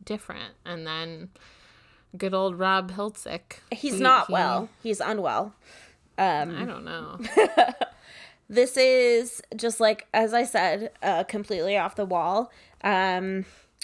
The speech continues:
Speaker 2: to start, obviously, it's extremely transphobic, uh, and it props up these sort of, like, really weird ideas about gender dysmorphia, because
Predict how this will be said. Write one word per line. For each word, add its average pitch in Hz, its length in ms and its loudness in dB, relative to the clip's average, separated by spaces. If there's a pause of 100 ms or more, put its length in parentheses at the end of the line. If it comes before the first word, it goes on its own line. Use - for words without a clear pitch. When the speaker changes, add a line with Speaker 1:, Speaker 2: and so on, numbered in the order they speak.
(120)
Speaker 2:
to 233 160 0
start, 233 340 4
obviously, 196 440 0
it's 190 160 -8
extremely 190 480 -6
transphobic, 175 1040 -2 (440)
uh, - 40 2
and 180 640 2
it - 300 0
props 190 320 -2
up 175 220 -2
these 190 180 -6
sort 196 220 0
of, 190 120 -2
like, - 680 -2 (500)
really 277 260 4
weird 214 400 4
ideas 190 440 2
about 170 420 0 (320)
gender 202 340 0
dysmorphia, 262 920 -2
because 185 680 -2